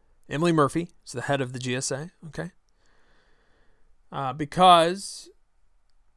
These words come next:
they, uh, they refused the transition,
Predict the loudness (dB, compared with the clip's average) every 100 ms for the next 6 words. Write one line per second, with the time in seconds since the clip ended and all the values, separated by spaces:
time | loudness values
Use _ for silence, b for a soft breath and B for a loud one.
0 | -20 -14 -4 2 4 6 4 2 0 -4
1 | -8 _ _ -20 _ -2 0 0 -2 -4
2 | -6 -4 -6 -4 -4 -2 -6 -8 -10 -12